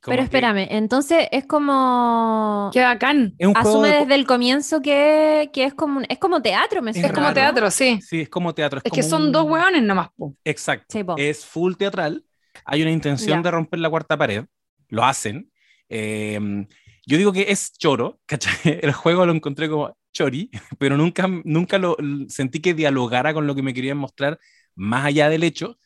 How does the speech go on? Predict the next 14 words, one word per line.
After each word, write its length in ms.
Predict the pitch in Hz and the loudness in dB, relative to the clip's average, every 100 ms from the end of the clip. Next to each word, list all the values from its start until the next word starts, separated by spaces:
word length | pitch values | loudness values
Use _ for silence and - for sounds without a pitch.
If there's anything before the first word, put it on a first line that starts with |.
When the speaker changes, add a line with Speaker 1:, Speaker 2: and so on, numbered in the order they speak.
| _ - | _ -16
Speaker 1:
de 140 | 113 | -12
que 60 | 110 | -10
efectivamente 520 | 113 98 127 139 147 | -10 -4 -2 -2 -2
está 160 | 135 143 | -4 -2
grabada 560 | 139 135 135 135 131 | 0 0 0 -2 -4
en 160 | 120 117 | -8 -8
cuarentena, 640 | 120 120 117 127 123 - _ _ - | -6 -6 -6 -6 -6 -10 _ _ -8
o 60 | 139 | -2
sea, 80 | |
en, 80 | 123 - | -2 -4
en 220 | 117 110 | -8 -8
contexto 380 | 113 113 131 - | -8 -8 -6 -2
de 80 | 127 | 0
pandemia, 580 | 120 127 131 117 151 | 0 0 0 0 -4